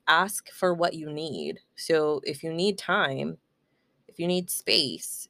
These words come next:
if you need boundaries, maybe you need a hug. Maybe you were just, you know, feeling a lot that day and you just,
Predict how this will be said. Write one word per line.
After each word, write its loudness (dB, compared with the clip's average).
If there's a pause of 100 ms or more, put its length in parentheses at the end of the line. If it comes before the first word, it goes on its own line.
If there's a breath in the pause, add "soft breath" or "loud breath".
if -4
you 0
need 0 (160)
boundaries, 0 (340 loud breath)
maybe 4
you 2
need 0
a 6
hug. 2 (180)
Maybe 2
you 0
were 2
just, -4 (200)
you 0
know, 2
feeling -2
a 2
lot 2
that 0
day 2
and -2
you -2
just, -4